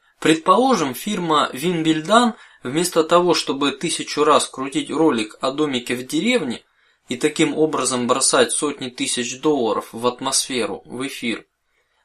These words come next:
сделала бы полезное дело, оплатила бы дачникам билеты на электрички,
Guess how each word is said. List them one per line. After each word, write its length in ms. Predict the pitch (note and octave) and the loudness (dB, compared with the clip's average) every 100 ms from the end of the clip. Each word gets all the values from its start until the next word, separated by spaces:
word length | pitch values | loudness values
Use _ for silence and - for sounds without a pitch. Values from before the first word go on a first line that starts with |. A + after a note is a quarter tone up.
| - | -6
сделала 480 | B2+ F#3+ A#3+ G#3+ | -2 4 6 4
бы 180 | F3 D#3 | 2 0
полезное 560 | D#3+ E3 G#3 F#3 F#3 F3 | 4 2 2 0 0 -2
дело, 520 | C#3+ B2 G2+ E2 - _ _ | -2 0 0 -2 -6 _ _
оплатила 600 | - - E3+ F3+ A#3+ A3 | -4 2 2 2 2 2
бы 140 | D3+ C#3+ | 2 0
дачникам 680 | F3+ G3+ - D3+ - B2+ B2 | 0 0 -2 -4 -6 -4 -2
билеты 400 | D3 F#3 - D3 | 2 2 2 -2
на 160 | D3 | -2
электрички, 800 | D3 C#3 - - G#2 - - - | -4 -6 -6 -6 -4 -6 -8 -12